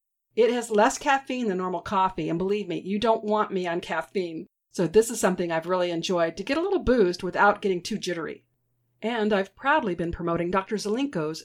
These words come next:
Z-Stack supplements. They contain zinc, quercetin, and vitamin C and D, which are formulated in just the right amount to help you boost your immune system.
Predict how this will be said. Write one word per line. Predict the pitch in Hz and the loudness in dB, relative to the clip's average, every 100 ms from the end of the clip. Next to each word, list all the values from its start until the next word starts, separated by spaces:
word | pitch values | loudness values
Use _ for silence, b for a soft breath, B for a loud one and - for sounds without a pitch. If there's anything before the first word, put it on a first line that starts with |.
| 165 | -10
Z-Stack | 160 226 247 185 165 | -4 -4 -2 -4 -4
supplements. | - 175 165 151 147 - B B | -4 -6 -6 -8 -10 -12 B B
They | - 196 | -4 -2
contain | 214 202 190 | 0 0 0
zinc, | 160 180 233 254 - | -2 -2 -2 -4 -14
quercetin, | - 240 262 262 254 240 | -4 -2 -2 -4 -4 -4
and | 202 185 | -2 0
vitamin | 175 175 170 | 0 0 -4
C | - 180 180 | -4 -2 -2
and | 175 | -2
D, | 202 170 | -2 -2
which | 165 165 | -2 -4
are | 180 | -4
formulated | 202 185 175 165 156 | -2 -2 -4 -6 -6
in | 156 165 | -8 -6
just | 196 196 - | -4 -4 -4
the | 247 | -6
right | 226 240 | -4 -4
amount | 247 233 208 b b b | -2 -4 -4 b b b
to | 240 | -6
help | 254 285 | -4 -4
you | 285 | -6
boost | 220 285 302 | -2 -2 -2
your | 220 | -2
immune | 208 214 240 | -2 -2 -4
system. | 240 156 - 135 | -6 -6 -8 -10